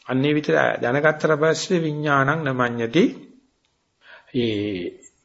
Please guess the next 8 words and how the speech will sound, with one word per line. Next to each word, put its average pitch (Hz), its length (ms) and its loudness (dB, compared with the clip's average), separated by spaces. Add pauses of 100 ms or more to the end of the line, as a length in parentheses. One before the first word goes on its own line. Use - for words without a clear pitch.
(240)
මම 123 380 -2
කියන 151 340 4
එකේ 143 460 4 (580)
ජීවිතාලෝකේ 143 880 2
තමයි 147 360 0
විඥානීයාලෝකයේ 147 1160 2
වගේ 139 240 2
කියලා 147 320 2